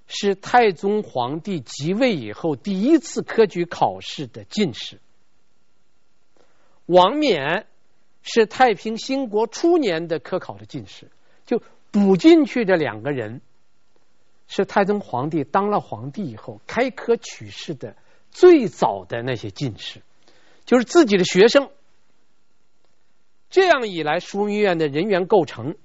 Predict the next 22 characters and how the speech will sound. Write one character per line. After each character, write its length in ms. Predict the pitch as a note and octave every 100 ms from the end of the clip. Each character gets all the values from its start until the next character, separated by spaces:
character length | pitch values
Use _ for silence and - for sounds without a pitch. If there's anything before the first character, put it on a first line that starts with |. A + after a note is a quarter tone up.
| - -
就 160 | - F3
是 100 | D#3
什 180 | -
么 60 | C#3
样 200 | A3+ G3+
构 180 | F#3 D#3+
成 160 | -
呢？ 160 | A#2+ A#2 - - - - - - - -
王 320 | D#3+ F3 F#3+
显 260 | C4+ E3+ B2
是 120 | -
枢 180 | B2 C#3
密 180 | F#3+ F#3
使， 280 | - - - - - - - - - - - - - - -
柴 240 | - E3+ C4
宇 240 | D4 F#3
熙 340 | C3+ - A3 - - -
是 180 | - C3+
枢 200 | - F3+
密 180 | G3+
副 220 | D3 - C#3
使， 260 | - G#2+